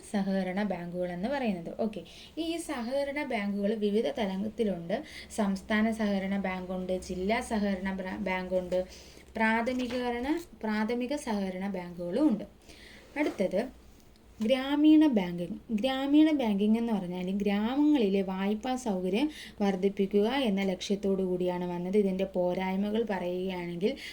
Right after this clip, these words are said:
അമിത പലിശയാണ്, ഉം, അതുപോലെ, ആ, ബാങ്കിങ് സംവിധാനങ്ങളുടെ നിഷ്ക്രിയത്വം, കാർഷിക വായ്പകൾ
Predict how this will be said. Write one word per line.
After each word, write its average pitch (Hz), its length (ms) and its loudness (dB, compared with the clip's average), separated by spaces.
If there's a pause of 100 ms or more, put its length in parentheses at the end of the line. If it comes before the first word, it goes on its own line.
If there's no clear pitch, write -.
(120)
അമിത 226 320 6 (120)
പലിശയാണ്, 190 720 2 (540)
ഉം, 202 180 6 (180)
അതുപോലെ, 190 420 4 (340)
ആ, 185 200 2
ബാങ്കിങ് 190 460 2
സംവിധാനങ്ങളുടെ 185 800 0
നിഷ്ക്രിയത്വം, 190 800 -2
കാർഷിക 208 480 -2
വായ്പകൾ 185 640 0